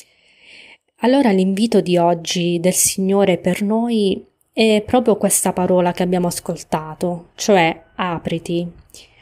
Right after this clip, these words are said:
Oggi il Signore, eh,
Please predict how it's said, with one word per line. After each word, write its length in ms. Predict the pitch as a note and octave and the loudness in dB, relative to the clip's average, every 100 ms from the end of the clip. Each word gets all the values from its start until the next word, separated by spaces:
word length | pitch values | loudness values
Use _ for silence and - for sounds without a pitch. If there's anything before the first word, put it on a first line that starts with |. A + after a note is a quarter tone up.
| - - - - - _ | -20 -20 -20 -20 -20 _
Oggi 340 | - A3 G3 G3+ | 0 2 4 2
il 60 | |
Signore, 880 | G3 - F#3+ G3 G#3+ G#3+ F#3 F3 - | 2 0 0 0 2 4 2 0 -2
eh, 560 | F#3 F3+ F3+ F3+ F3 | -6 -4 -4 -4 -4